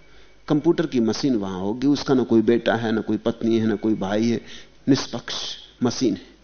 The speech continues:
जिस दिन मशीन निर्णय देने लगेगी उस दिन न्याय में कोई अड़चन ना होगी, न्याय सीधा साफ होगा।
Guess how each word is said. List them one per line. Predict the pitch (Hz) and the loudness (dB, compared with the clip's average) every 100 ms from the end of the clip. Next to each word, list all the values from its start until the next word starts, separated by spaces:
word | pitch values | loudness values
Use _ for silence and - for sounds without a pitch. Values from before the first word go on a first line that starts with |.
| - - - - - - _ _ _ - _ _ _ _ - | -20 -20 -20 -20 -20 -20 _ _ _ -20 _ _ _ _ -18
जिस | 139 202 | -2 0
दिन | 185 269 220 170 | 4 6 6 6
मशीन | 180 262 277 196 | 4 6 6 8
निर्णय | 151 135 123 | 6 6 6
देने | 113 117 | 6 6
लगेगी | 113 117 135 156 175 | 6 4 2 2 2
उस | 147 131 | 2 2
दिन | 139 | 4
न्याय | 127 110 98 101 | 6 4 0 -2
में | 110 | -4
कोई | - 123 147 147 135 - - | -6 -2 2 2 0 -2 -6
अड़चन | 101 - 85 | -6 -6 -8
ना | - | -8
होगी, | 95 104 | -8 -4
न्याय | 110 117 104 107 | 0 2 2 -2
सीधा | - 120 110 | -4 -6 -6
साफ | 82 - 92 98 - | -10 -6 -6 -6 -10
होगा। | - - | -16 -18